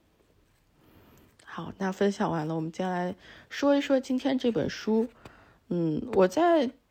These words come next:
坐地铁回家的路上，在写这两段话的时候，就觉得我一定要回来翻一翻这本书，因为内心太多疑惑不解，就觉得这本书可以找到一个答案。嗯，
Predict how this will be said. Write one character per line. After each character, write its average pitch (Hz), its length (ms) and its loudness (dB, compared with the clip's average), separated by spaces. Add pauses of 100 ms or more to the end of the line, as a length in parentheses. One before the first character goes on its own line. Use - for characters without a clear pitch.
(120)
坐 269 160 0
地 262 140 -4
铁 - 180 -2
回 170 200 2
家 208 140 4
的 247 60 6
路 247 160 4
上， 190 320 0 (300)
在 214 180 4
写 - 320 -2
这 214 240 2 (420)
两 190 200 0
段 190 240 0 (140)
话 - 360 -2
的 - 80 2
时 - 140 -8
候， 170 100 -2
就 180 120 -4
觉 156 180 -2
得 - 120 -4
我 180 140 0
一 165 40 0
定 185 160 0
要 202 160 6
回 165 180 -2
来 160 160 0
翻 180 300 -2
一 - 20 -4
翻 170 240 -4
这 - 100 -8
本 - 200 -8
书， - 340 -10 (560)
因 294 80 4
为 294 60 6
内 277 240 6
心 247 200 4
太 240 220 2
多 220 180 8
疑 170 180 4
惑 185 240 0
不 175 200 -2
解， - 260 -4
就 190 100 0
觉 151 200 -2
得 - 320 -2 (1400)
这 226 120 6
本 160 140 6
书 - 140 -6
可 175 160 -6
以 - 80 -4 (340)
找 - 200 -2
到 190 160 2
一 175 40 2
个 170 80 2
答 - 140 -4
案。 - 320 -2 (540)
嗯， 156 200 -4